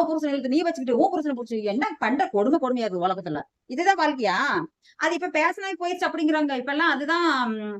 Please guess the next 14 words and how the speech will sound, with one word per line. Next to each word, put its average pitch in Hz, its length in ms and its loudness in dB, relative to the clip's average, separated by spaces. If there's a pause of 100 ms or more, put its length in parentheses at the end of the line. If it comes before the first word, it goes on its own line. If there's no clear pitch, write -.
பேஷன் 285 260 -2
ஆயிடுச்சு. 302 300 -6 (340)
அதெல்லாம் 302 240 2
நீ 302 100 0
கண்டுக்காத 277 340 0
மாட்டியா 269 220 -6
அப்படிங்கிறியா? 208 360 -6 (1040)
கந்தசாமி, 233 460 -4 (480)
நான் 226 180 -2
என்ன 269 140 0
சொல்லிட்டேன் 262 360 -2
நீ? 202 60 -10 (640)
இங்க 226 180 -12
பாரு, 254 140 2